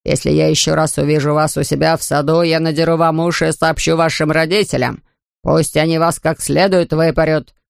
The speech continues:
Мисс Хармер, в чём дело? Мне надоело ваше хныканье».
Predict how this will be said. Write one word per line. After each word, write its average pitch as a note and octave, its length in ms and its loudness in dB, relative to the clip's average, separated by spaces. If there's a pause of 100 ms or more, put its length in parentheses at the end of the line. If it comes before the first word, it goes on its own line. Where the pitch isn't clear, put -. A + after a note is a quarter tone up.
(200)
Мисс F#3+ 220 2
Хармер, C#3+ 380 -2
в - 60 -16
чём A3 220 2
дело? C3+ 340 -2 (520)
Мне D#3+ 160 4
надоело F#3+ 460 4
ваше E3+ 240 -2
хныканье». D#3 600 0